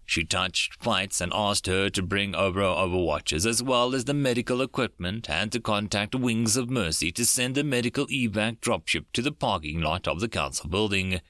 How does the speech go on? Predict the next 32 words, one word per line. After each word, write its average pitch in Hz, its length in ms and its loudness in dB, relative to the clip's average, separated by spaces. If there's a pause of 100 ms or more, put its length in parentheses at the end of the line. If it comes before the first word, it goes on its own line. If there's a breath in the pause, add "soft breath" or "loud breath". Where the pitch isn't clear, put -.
(580 soft breath)
She 156 420 -2 (200)
had - 260 -6
a 120 80 0
bad 78 420 -4
feeling. 80 600 -4 (540 soft breath)
The 147 100 0
Third 185 340 2
High 170 280 2
Most 147 440 2
kept 107 240 0
speaking 82 440 -2
about 104 280 0
how 117 340 2
the 127 120 0
loss 117 360 2
of 131 80 0
systems 90 500 0
by 117 180 0
major 123 380 0
corporations 107 800 0
due 143 280 -2
to 131 140 0
the 139 160 2
Terran 123 400 0
Confederacy's 120 880 2
insistence 117 680 2
that 104 160 0
the 131 100 2
systems 107 480 0
attacked 107 420 -2
by 87 160 0
precursors 78 800 0